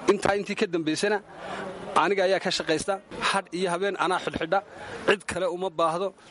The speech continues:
laygama caawiyo. Waayo, qofka bini'aadankii inuu isku tashado ayaa fiican. Uu kalsooni isagu qaato. Kalsooni la'aanta ayaa waxay noqotaa wax la yidhaahdo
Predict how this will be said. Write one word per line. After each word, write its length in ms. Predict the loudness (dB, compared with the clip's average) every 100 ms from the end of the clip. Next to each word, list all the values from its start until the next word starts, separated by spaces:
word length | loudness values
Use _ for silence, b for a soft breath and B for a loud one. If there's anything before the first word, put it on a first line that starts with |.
| -2
laygama 420 | 0 2 2 2
caawiyo. 460 | 4 4 4 2 -2 B B 0
Waayo, 280 | 2 2 2
qofka 240 | 0 -2 -4
bini'aadankii 600 | -2 0 0 -4 -8 -10 -14 B B -4
inuu 200 | -2 -2
isku 220 | -4 -4
tashado 300 | -2 0 2
ayaa 160 | 2 2
fiican. 300 | 0 -4 -6 -8 -10 -2
Uu 120 | 0
kalsooni 460 | 0 -2 -2 -2 0 0
isagu 260 | -2 -2
qaato. 400 | 2 2 2 0 -4 -10 B B B B -2
Kalsooni 460 | 0 2 0 2
la'aanta 500 | 2 2 2 0 -2 0
ayaa 320 | 2 4 2
waxay 220 | 2 0
noqotaa 420 | 0 -2 2 2 2 B B B 0
wax 180 | 2 2
la 120 | 2
yidhaahdo 400 | 2 2 2